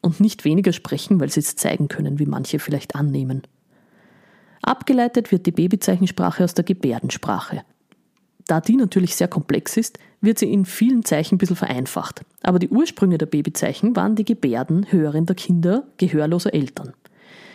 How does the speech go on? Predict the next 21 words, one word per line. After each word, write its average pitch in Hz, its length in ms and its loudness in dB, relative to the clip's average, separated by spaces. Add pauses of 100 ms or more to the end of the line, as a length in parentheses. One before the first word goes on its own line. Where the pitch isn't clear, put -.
(140)
Die 196 100 2
Zeichen 226 300 2
sind 254 200 0
anfangs 160 460 0
meist - 400 -2
eher 175 140 2
grob 165 340 2
motorisch, 180 680 2
aber 185 160 0
trotzdem 214 420 -2
erkennbar. 175 640 0
Und 165 100 -2
so 214 160 0
kann 233 240 -2
sich - 240 -6
Babyzeichensprache 220 1040 -2
genauso 160 480 -2
entwickeln 202 720 0
wie 226 80 0
gesprochene 156 680 -2
Sprache. - 580 -6